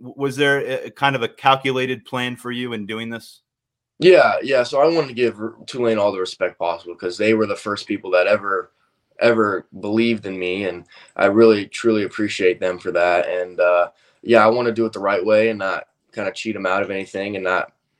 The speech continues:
Speaker 2: not give them a disadvantage point 'cause I didn't tell 'em I was gonna decommit, and then they had to go and scramble, find another guy. So I wanted to let them know, and,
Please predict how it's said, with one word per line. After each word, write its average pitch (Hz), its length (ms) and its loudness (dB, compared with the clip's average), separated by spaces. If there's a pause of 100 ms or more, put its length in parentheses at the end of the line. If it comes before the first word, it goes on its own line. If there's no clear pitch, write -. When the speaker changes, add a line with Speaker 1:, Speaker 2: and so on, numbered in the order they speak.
(220)
Speaker 2:
not 98 280 0
give 107 180 -4
them 104 220 0
a 92 40 -2
disadvantage 92 580 -2
point 95 240 -2
'cause 85 420 -4
I 92 120 4
didn't 90 200 -2
tell 90 160 0
'em 87 100 0
I 85 40 0
was 87 100 -2
gonna 87 140 -8
decommit, 87 520 -2
and - 100 -6
then 80 120 -10
they 110 100 6
had 87 200 0
to 80 60 -10
go 87 120 -2
and 85 100 -6
scramble, 92 320 -2
find 90 240 0
another 85 160 -4
guy. 87 460 4 (320)
So 110 160 0
I 113 60 8
wanted 117 240 4
to 107 60 -2
let 104 200 0
them 98 240 -4
know, 92 460 2
and, 85 240 -10